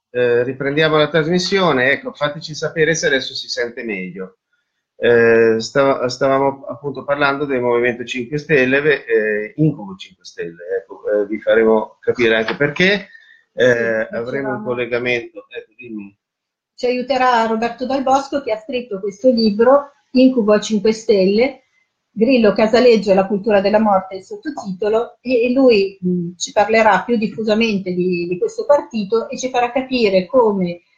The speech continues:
Speaker 2: eh, le idee portanti del, del Movimento Cinque Stelle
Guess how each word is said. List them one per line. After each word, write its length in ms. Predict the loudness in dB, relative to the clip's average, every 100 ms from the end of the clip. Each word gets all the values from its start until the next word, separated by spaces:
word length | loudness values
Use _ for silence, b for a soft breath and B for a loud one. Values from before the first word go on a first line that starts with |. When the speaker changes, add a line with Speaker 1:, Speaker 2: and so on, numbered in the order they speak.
| b
Speaker 2:
eh, 360 | 0 4 6 6
le 80 | 4
idee 300 | 6 4 4
portanti 760 | 0 0 2 4 4 2 -2 -4
del, 380 | -2 -2 -4 -4
del 120 | -4
Movimento 460 | -4 -2 -2 -6
Cinque 340 | -10 -12 -4 -4
Stelle 580 | -4 -4 -4 -4 -8